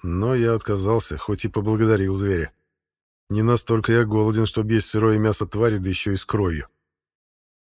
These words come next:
Звуки боя мы услышали ещё до того, как увидели сражающихся. Сначала доносились редкие одиночные выстрелы с интервалом в десятки секунд. Затем целая серия, около двадцати подряд.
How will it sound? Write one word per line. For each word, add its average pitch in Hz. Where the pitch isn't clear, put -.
Звуки 92
боя 104
мы 101
услышали 101
ещё 101
до 92
того, 90
как 87
увидели 90
сражающихся. 87
Сначала 117
доносились 110
редкие 113
одиночные 110
выстрелы 95
с -
интервалом 98
в 90
десятки 95
секунд. -
Затем 85
целая 107
серия, 110
около 104
двадцати 110
подряд. 98